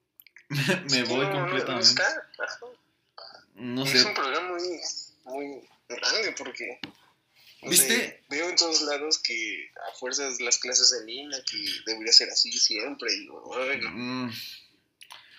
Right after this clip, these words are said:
Speaker 1: ¿Viste el de, porque fueron dos, fueron dos casos de dos maestras que regañaron a,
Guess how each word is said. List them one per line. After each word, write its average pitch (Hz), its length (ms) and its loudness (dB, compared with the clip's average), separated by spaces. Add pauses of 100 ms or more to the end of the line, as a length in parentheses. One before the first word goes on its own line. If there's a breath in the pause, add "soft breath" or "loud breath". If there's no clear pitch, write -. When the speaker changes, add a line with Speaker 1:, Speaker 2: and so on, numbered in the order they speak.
(220 loud breath)
Speaker 1:
¿Viste - 640 2
el 156 220 2
de, 127 520 6 (280)
porque 139 220 -4
fueron 175 260 4
dos, 143 280 4
fueron 151 260 2
dos 147 200 2
casos 123 600 -2 (320 soft breath)
de 123 160 4
dos 147 260 4
maestras 143 500 6
que 131 100 4
regañaron 110 600 0
a, 95 340 -6